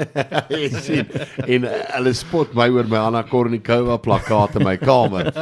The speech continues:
Ja, okay. Nee, nou verstaan ek baie dinge. Nou, Andra,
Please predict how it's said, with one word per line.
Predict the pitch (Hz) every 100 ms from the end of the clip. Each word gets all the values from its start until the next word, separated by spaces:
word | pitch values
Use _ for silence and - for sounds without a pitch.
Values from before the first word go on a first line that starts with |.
| 165 156 165 185
Ja, | 151 196 226 208
okay. | 208 151 131 101
Nee, | 117 143 156 139
nou | 135
verstaan | 143 147 165 143
ek | 139
baie | 127 131 127
dinge. | 113 101 98 90 - 135 -
Nou, | 160
Andra, | 180 180